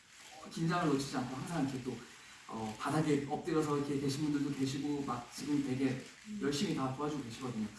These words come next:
근데 저희가 덕분에 그래서, 어, 별탈 없이 잘 마무리 편하게 하고 싶은 거 다 하면서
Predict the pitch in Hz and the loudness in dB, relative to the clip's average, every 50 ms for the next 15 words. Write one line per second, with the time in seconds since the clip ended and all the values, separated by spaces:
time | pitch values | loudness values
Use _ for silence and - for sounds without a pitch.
0 | - - - - - - - 185 180 160 170 180 196 202 180 160 - - 196 202 | -12 -14 -14 -16 -16 -8 -6 -4 -2 0 4 6 8 8 8 6 4 4 6 8
1 | 220 220 - 135 - 147 160 160 170 190 190 131 127 - - - - - 107 107 | 10 10 10 8 6 6 4 6 6 4 4 4 2 0 -4 -8 -10 -6 -6 -6
2 | - - 135 139 147 - 170 - 135 - - - - 151 139 123 - - - 127 | -4 -2 -2 0 0 0 0 -2 -2 -2 -4 -4 -2 -2 -2 -2 -4 -4 -4 -4
3 | 127 110 107 107 110 120 113 107 107 - - 208 220 233 214 - - - 123 - | -2 -2 -2 -2 -2 -2 -2 -2 -4 -4 0 2 4 4 4 4 2 0 -4 -8
4 | - - - - - - - - 220 208 214 208 - - 156 135 131 - - - | -12 -18 -20 -20 -20 -20 -6 -4 0 0 2 0 0 -2 -2 -2 -2 -2 0 0
5 | 160 151 147 135 - 113 | 2 4 4 4 2 0